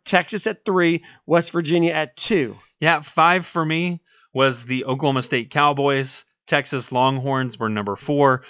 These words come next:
Speaker 2: West Virginia was number three. The Oklahoma Sooners were number two, which gives me Iowa State at number one.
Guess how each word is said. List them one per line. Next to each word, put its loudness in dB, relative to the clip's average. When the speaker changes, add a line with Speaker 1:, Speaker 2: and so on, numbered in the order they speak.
Speaker 2:
West 4
Virginia 0
was 0
number 0
three. 0
The -2
Oklahoma -2
Sooners -4
were -6
number -4
two, -4
which -6
gives -6
me -2
Iowa 2
State -2
at -4
number 0
one. 0